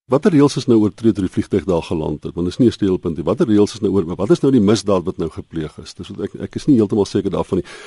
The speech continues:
Want ek, dat, ek is seker, eh, die president of die hoof van die weermag kan toestemming gee vir enige burgerlike vliegtuig om bepaalde redes, wat hulle ook mag wees, om op 'n militêre vliegveld te land. Dit, hy moet net toestemming daarvoor gee. Watter reëls is nou oortree?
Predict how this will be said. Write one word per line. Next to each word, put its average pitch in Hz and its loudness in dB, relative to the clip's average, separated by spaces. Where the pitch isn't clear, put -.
Want 113 0
ek, 127 0
dat, 101 -4
ek - -8
is - -6
seker, 135 2
eh, 98 -2
die 92 -4
president 95 0
of 90 -2
die 82 -8
hoof 98 -2
van 110 -2
die 101 0
weermag 107 2
kan - -4
toestemming 120 -2
gee 135 -4
vir 127 -6
enige 180 0
burgerlike 98 -2
vliegtuig - -4
om 110 2
bepaalde 120 2
redes, 92 0
wat 82 -8
hulle 98 -6
ook 95 -6
mag 92 -2
wees, 92 -4
om 104 2
op 95 -2
'n 98 0
militêre 101 -2
vliegveld 113 -4
te 123 -2
land. 127 0
Dit, 87 -8
hy 80 -12
moet 82 -6
net 85 -6
toestemming 165 2
daarvoor 95 -6
gee. - -10
Watter 110 -6
reëls 104 0
is 98 -12
nou 85 -8
oortree? 82 -10